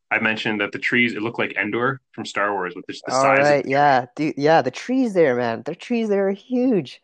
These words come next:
Speaker 2: and, um, yeah, I just feel like I have this, I just, yeah, I don't know, I don't know how to just say it all out, uh,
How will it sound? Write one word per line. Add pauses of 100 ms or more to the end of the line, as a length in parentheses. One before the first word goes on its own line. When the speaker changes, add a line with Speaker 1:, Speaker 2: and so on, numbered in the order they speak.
(500)
Speaker 2:
and,
um,
yeah,
I
just
feel
like
I
have
this, (1200)
I
just, (100)
yeah,
I
don't
know,
I
don't
know
how
to (160)
just
say
it
all
out,
uh,